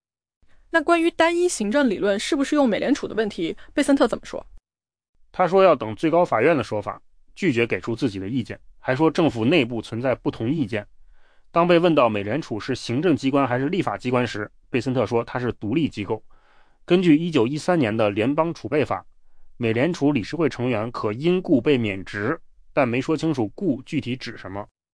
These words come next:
Speaker 1: 贝森特还提到了美联储的信誉问题，对吧？
Speaker 2: 对，他说美联储在疫情后通胀飙升期间失去了公众信任，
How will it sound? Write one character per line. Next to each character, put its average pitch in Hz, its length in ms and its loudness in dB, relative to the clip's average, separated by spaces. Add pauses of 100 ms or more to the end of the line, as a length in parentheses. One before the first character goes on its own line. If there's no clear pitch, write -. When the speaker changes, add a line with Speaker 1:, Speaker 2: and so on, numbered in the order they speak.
(380)
Speaker 1:
贝 427 100 4
森 415 100 0
特 392 140 6
还 285 100 2
提 254 200 -6
到 269 180 4
了 202 220 4
美 208 160 -2
联 262 120 4
储 - 140 -2
的 190 60 0
信 440 320 4
誉 214 100 6
问 170 180 -4
题， - 220 -14 (200)
对 208 100 -4
吧？ 160 160 -6 (920)
Speaker 2:
对， 101 240 -4 (160)
他 147 120 -2
说 160 260 6
美 120 140 2
联 127 140 0
储 117 180 0
在 131 120 4
疫 151 140 0
情 127 180 -2
后 127 200 2
通 160 220 0
胀 139 200 2
飙 151 180 4
升 160 180 0
期 151 180 -4
间 143 140 4
失 165 200 0
去 156 160 0
了 117 100 6
公 160 160 0
众 160 140 2
信 143 240 2
任， 101 160 -4